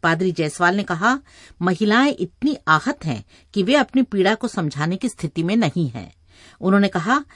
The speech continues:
"राज्य के विभिन्न हिस्सों में उनकी प्रार्थना सभाओं पर बार-बार हमलों के बाद राज्य में ईसाई जबरदस्त दबाव और भय में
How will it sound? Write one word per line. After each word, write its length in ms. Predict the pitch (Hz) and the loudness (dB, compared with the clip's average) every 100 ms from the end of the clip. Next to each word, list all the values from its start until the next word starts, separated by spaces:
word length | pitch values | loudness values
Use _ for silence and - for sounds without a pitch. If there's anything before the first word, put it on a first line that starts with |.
| - - | -20 0
"राज्य 360 | 185 220 226 294 | 6 6 6 0
के 120 | 294 | 2
विभिन्न 360 | 226 190 277 | 2 4 4
हिस्सों 380 | 240 202 - 226 | 2 -2 -2 0
में 200 | 190 123 - _ | 2 -2 -8 _
उनकी 260 | 202 214 262 | -2 0 0
प्रार्थना 640 | - 180 165 170 - 220 | 2 4 4 2 -2 -2
सभाओं 480 | 226 165 127 156 226 | 0 -2 -4 0 0
पर 200 | 247 294 294 - _ | 0 -2 -6 -16 _
बार-बार 600 | 143 190 214 277 214 226 | -4 4 4 4 4 0
हमलों 340 | 220 180 170 220 | 0 0 2 2
के 100 | 202 | 2
बाद 260 | 151 135 - _ - | 0 0 -2 _ -4
राज्य 380 | 165 190 185 214 | 4 6 6 2
में 200 | 247 277 | 2 2
ईसाई 520 | 170 160 180 180 285 - _ _ _ - | -2 -2 0 2 0 -6 _ _ _ -2
जबरदस्त 640 | 180 233 220 240 - 165 | 2 2 2 -2 -2 -10
दबाव 560 | 143 123 143 185 302 - _ | -6 -2 0 2 0 -6 _
और 180 | 151 151 - | -4 -4 -4
भय 140 | 180 202 | 0 2
में 240 | 156 143 | 0 -4